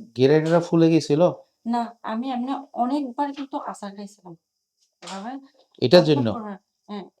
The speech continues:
Speaker 2: হ-, জানি না, কিন্তু আমি অনেকবার পড়ে যেতাম স্লিপ করতে শুধু। এভাবেও কর-, করতে করতে আমার দুই পায়েও, কিছুদিন আগেও আমার, আহ, পায়ের সমস্যা হয়েছিল, পড়ে গেছিলাম।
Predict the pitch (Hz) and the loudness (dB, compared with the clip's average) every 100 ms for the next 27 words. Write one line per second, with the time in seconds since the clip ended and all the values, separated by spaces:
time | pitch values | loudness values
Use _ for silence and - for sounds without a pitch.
0 | _ _ - - 240 226 254 247 262 330 | _ _ -20 -14 -10 -2 0 0 0 0
1 | 330 269 247 254 269 254 277 277 247 185 | 0 -2 -2 0 0 0 -4 -4 -4 -4
2 | 180 185 175 - 240 - 208 202 208 208 | -4 -6 -8 -10 -12 -8 -10 -8 -12 -10
3 | 208 190 - - - _ _ - - 254 | -10 -10 -14 -20 -20 _ _ -12 -10 -6
4 | 277 - 240 220 214 214 196 196 196 208 | -6 -6 -10 -10 -12 -14 -10 -10 -6 -6
5 | 214 233 196 214 208 190 190 208 208 233 | -4 -6 -4 -6 -4 -4 -4 -8 -8 -10
6 | 220 254 285 254 196 214 220 202 220 240 | -8 -4 0 0 0 -2 -2 -2 -4 -6
7 | - 180 170 165 - 175 165 160 _ - | -12 -10 -10 -12 -10 -8 -8 -12 _ -14
8 | 202 196 202 175 170 185 170 170 _ _ | -12 -12 -12 -12 -12 -14 -18 -20 _ _
9 | - - 180 170 - 180 180 | -20 -12 -8 -8 -10 -14 -14